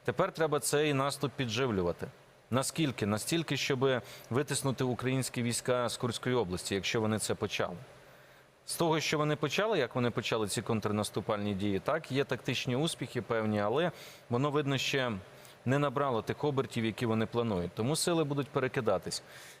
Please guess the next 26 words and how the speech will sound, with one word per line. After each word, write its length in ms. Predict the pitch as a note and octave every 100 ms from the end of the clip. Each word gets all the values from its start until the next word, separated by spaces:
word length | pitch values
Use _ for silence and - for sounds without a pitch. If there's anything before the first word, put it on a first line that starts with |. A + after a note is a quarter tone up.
| -
І 80 | C#3
тому, 360 | - D3 F3+
я 140 | B3 G#3+
думаю, 320 | F3 F3 E3
що 160 | - D#3+
і 40 |
президент 580 | C#3+ D3+ C#3+ D3 D#3 D3
і 40 |
пояснює, 560 | C#3 C#3+ D3 C#3 - A2+
говорить 340 | A2 B2 A#2+
про 120 | - A2
те, 180 | -
що 560 | B2+ - A2 G#2+ G#2+ G2+ G2 G#2+ A2
це 180 | - B2+
і 60 |
за 140 | A2 A#2+
планом, 400 | C#3 A2 F2+ F#2
тому 180 | G2+ G#2+
що 160 | G#2+ A#2+
план 280 | B2 C3+
міг 160 | C3 B2+
передбачати 600 | - B2+ A#2 B2 D#3+ E3
просто 340 | A#2+ B2 A2+ B2
ось 120 | A2
такі 240 | A2+ -
стадії. 480 | B2 - C#3 F#2 F#2